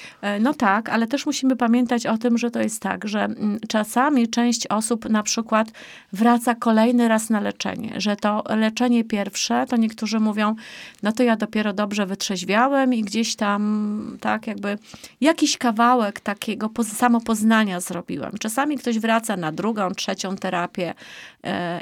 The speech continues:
i za kolejnym razem na przykład się udaje, tak? Tego już jakby my nie, nie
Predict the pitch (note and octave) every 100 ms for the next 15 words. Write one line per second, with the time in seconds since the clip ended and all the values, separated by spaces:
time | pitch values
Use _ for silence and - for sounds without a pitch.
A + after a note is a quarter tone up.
0 | - G#4 - A3+ E3+ D#3+ D3+ C3+ D3+ -
1 | - - - - - - - D#3 B2+ E2+
2 | - F#3+ G3+ - D#4+ E4+ F4 E4+ D#4 D4+
3 | D#4 D#4+ D#4 D4+